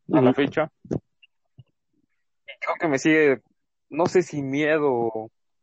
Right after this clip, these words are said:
Speaker 1: o este, es que sí es muy, muy,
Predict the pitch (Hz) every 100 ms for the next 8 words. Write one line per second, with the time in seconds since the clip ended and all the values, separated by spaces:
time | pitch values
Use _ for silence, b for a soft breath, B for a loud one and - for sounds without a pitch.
0 | _ _ _ _ - 123 _ _ _ _
1 | _ _ _ _ _ _ - 131 123 120
2 | 113 - - 110 - - - _ _ _
3 | _ _ _ _ _ - - 143 151 143
4 | 147 151 151 135 147